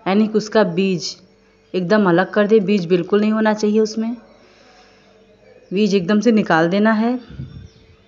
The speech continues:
इस तरह छोटा, छोटा काट लेंगे। ऐसे बर्तन में रखेंगे जिससे कि पानी छन जाए, जैसे हम इसमें रखे हैं। देखिए, हमारे गांव में हम ऐसे ही अचार बनाते हैं।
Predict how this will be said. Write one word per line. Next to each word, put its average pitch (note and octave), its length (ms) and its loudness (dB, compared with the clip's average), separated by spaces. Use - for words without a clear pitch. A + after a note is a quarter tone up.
इस G3 180 -2
तरह G#3 140 2
छोटा, - 280 -2
छोटा G3 220 -4
काट F#3 300 0
लेंगे। A3 320 -2
ऐसे F#3 260 2
बर्तन A3 320 2
में A#3 120 0
रखेंगे A#3 360 2
जिससे G#3+ 300 0
कि A#3 120 -4
पानी G3+ 340 2
छन E3+ 280 2
जाए, D#3+ 220 -10
जैसे F#3+ 260 -2
हम G3 100 2
इसमें F#3+ 280 -2
रखे G3 260 -4
हैं। G#3 220 -4
देखिए, G3 180 -4
हमारे G3+ 240 0
गांव F#3+ 280 0
में G#3+ 80 -2
हम G3+ 120 0
ऐसे F3+ 220 -2
ही G3+ 60 0
अचार G3+ 280 -4
बनाते G3 380 -6
हैं। A3 200 -8